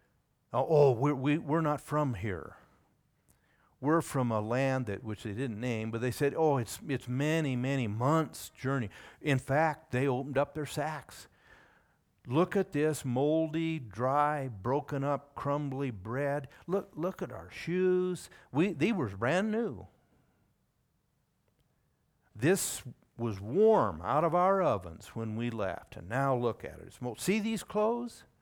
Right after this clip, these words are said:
Boy, the long journey, they're worn out, frayed, torn." Patched.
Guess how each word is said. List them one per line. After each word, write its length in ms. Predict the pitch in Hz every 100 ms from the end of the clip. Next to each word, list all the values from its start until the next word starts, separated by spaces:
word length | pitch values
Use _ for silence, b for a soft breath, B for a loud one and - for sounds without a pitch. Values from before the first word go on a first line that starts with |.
| b b b b
Boy, 340 | 120 147 151 143
the 120 | 147
long 560 | 143 151 156 156 151 135
journey, 560 | 151 160 160 156 139 - _ _ _ _ _
they're 260 | 139 147 131 123 156
worn 400 | 117 147 160 165
out, 380 | 156 160 160 -
frayed, 680 | - 160 160 165 160 143 -
torn." 540 | 135 156 165 165 156 b b -
Patched. 720 | 156 156 151 160 - -